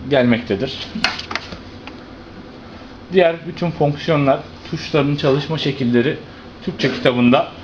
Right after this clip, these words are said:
detaylı olarak açıklamaları mevcuttur. Cihazın teknik olarak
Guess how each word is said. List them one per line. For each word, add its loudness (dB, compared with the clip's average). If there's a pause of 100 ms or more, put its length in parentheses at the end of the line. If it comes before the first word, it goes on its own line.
(260)
detaylı 4
olarak 2 (460)
açıklamaları 0
mevcuttur. 0 (3000)
Cihazın 2 (760)
teknik -2
olarak 4